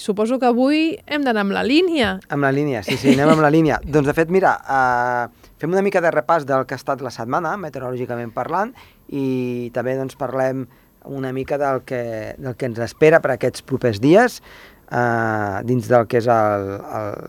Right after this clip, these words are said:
Speaker 2: la situació meteorològica, i també farem un cop d'ull a, al programa d'aquesta tarda, si, si els senyors del Consell General ens ho permeten. No
Speaker 1: Jo
Speaker 2: sabem.
Speaker 1: crec que sí.
Speaker 2: Sí.
Speaker 1: Eh, si m'ho preguntes això dijous que ve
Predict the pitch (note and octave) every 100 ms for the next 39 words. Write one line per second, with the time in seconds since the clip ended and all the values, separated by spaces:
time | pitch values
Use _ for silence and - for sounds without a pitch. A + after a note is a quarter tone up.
0 | - G2+ - A2+ B2+ A#2 A#2 A2 G#2+ B2+
1 | B2+ C3+ F3 A3 - - _ - - -
2 | C3 B2+ B2+ B2+ C3 C3+ C3+ B2+ C3 C3+
3 | C3+ C#3 C3+ B2 A2 G#2+ - B2+ A2 B2+
4 | B2+ C3 A2+ A#2+ A2+ D#3+ G3 D3+ - C#3
5 | F3 - - - - - _ - - B2
6 | C#3+ D#3+ D3+ - G#2+ - A#2 C3 A#2+ A#2+
7 | B2 G#2+ B2 A#2 A#2 A2 C#3 D3+ A#2+ F#2+
8 | C#3+ F#3 G2 F2 - - - A3+ C3 A2
9 | A2+ - C4+ - C#4+ C#4+ D#4+ - A3 F#3
10 | F3 D#3 D#3 G3+ G3 G#3 - A#3+ B3 B3
11 | C4 E4 E4+ E4+ E4 - G#3+ F#3+ E3 -
12 | G#3 A#3 G#3+ C#4+ D#4+ - A#3 G#3+ G#3+